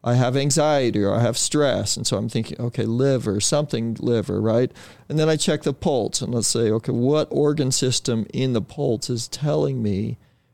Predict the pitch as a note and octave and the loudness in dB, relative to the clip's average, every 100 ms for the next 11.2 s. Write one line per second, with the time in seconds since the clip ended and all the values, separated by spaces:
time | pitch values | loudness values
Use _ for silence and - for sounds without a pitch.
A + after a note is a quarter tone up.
0 | _ _ - B2 - C3 B2 B2+ A#2+ A2 | _ _ -6 -4 0 0 0 0 2 2
1 | G2+ F2+ G#2 - - A2 A#2+ C#3+ D#3 D3 | 0 0 -4 -12 -6 -2 0 2 2 2
2 | C#3+ - E3+ F#3 - F#3 E3 C#3 B2+ C3+ | 0 0 0 0 0 0 2 2 4 2
3 | C3 A#2 G#2 - D3+ - - C3 C3+ A2+ | 2 0 -2 -2 -2 -2 -2 0 2 2
4 | G#2+ A#2+ A2+ A2 G#2+ E2 F#2 _ _ _ | 2 2 2 0 -2 -6 -10 _ _ _
5 | _ _ _ _ - - B2 D3+ C3+ B2+ | _ _ _ _ -10 -4 -2 0 2 2
6 | A#2 - C3+ B2+ A#2+ A#2+ B2 A#2+ - A2+ | 2 0 0 2 0 2 2 0 0 -2
7 | - A#2+ B2 B2+ A#2 - - - - - | 0 0 0 0 0 -2 -10 -20 -16 -4
8 | G#2 C3+ D3 D3+ C3 C3 D3 B2+ A#2+ A2 | -2 2 2 2 2 2 2 0 2 2
9 | A2+ A2+ G2+ - G2+ - C3 C3+ C3 B2+ | 2 0 -2 -2 -2 0 0 2 2 4
10 | B2+ B2 A2+ - B2+ A2 G#2+ F#2 - A#2 | 4 2 0 0 0 2 2 0 0 0
11 | G#2+ | 0